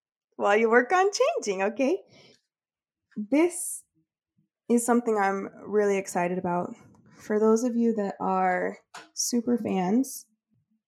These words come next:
I did open a new Instagram as part of the trademarking process. It's called Eco Yoga by Sylvia. I might change it to The Eco Yoga. I don't know.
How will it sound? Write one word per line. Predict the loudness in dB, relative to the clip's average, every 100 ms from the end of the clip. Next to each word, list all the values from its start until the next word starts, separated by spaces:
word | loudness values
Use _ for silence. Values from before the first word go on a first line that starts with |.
| _
I | 2 4
did | 4
open | 6 4 4 2
a | 2
new | 4 2 2
Instagram | -2 -4 -6 -4 -2 -2 -2 -4 _ _ _ _ _ _ _ 0
as | 2 2 -2
part | 0 2 4
of |
the | 2
trademarking | 2 2 4 0 0 -2 -2
process. | -2 -4 -2 -2 -2 -8 -20 _ _ _ _ _ _ _ _ _ _ _ _
It's | -2 6
called | 6 6
Eco | 0 2 4
Yoga | 4 4 4 2 2 0 -6 _ _ _ -2
by | 0
Sylvia. | 0 2 2 4 2 2 0 -4 _ _ _ -8
I | -4
might | -4 -2
change | -2 0
it | -2 0
to | -2
The | 0 -2 -2
Eco | -2 -2 0 0
Yoga. | 0 -2 -2 -4
I | -4
don't | -4 -4
know. | -6